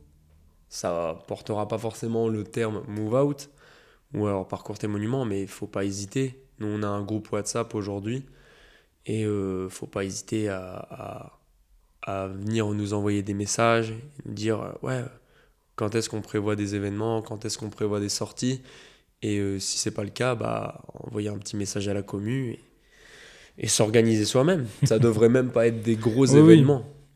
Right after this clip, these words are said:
Speaker 1: Ça devrait
Speaker 2: Ça
Speaker 1: juste
Speaker 2: devrait être
Speaker 1: être, euh, la pra-,
Speaker 2: commun.
Speaker 1: la pratique
Speaker 2: Mm.
Speaker 1: elle-même. Qui veut sortir, on y va.
Speaker 2: Mm, carrément. Il fut un temps que je faisais ça avec, euh,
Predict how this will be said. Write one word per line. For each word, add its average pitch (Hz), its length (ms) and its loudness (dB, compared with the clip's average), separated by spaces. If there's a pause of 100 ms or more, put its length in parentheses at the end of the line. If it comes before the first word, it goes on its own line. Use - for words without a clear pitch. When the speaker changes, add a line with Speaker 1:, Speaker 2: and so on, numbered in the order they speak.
Speaker 1:
Ça 107 100 -2
devrait 101 340 0
Speaker 2:
Ça 101 100 2
Speaker 1:
juste 107 280 2
Speaker 2:
devrait 120 60 8
être 123 260 2
Speaker 1:
être, - 20 6
euh, 104 240 4
la 104 60 4
pra-, 127 60 6 (200)
Speaker 2:
commun. 131 160 2
Speaker 1:
la 107 100 2
pratique 107 380 -2
Speaker 2:
Mm. 110 40 2
Speaker 1:
elle-même. 117 340 4 (320)
Qui 123 140 -6
veut 113 100 0
sortir, 131 440 -2 (360)
on 113 80 -4
y 110 80 -2
va. 131 160 -2 (400)
Speaker 2:
Mm, 107 100 0 (240)
carrément. 101 480 -2 (300)
Il 110 80 -8
fut - 180 -10
un 95 60 -2
temps 104 200 -4
que 98 60 -4
je 95 140 -6
faisais 101 200 -2
ça 107 180 -6
avec, 98 320 -10
euh, - 20 -8